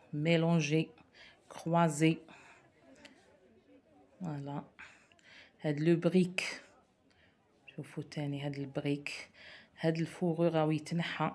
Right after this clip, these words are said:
أني وريت لكم، تقدري تنحيه، تقدري تخليه كيما حبيتي.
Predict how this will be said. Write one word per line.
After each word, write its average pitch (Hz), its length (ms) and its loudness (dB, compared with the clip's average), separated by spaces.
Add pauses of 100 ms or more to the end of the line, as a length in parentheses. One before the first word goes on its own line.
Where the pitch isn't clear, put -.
أني 151 200 0
وريت 147 380 -2
لكم، 180 280 0 (180)
تقدري 160 340 0
تنحيه، 156 680 -2 (540)
تقدري 175 360 4
تخليه 156 500 0
كيما 156 340 -2
حبيتي. 156 680 -2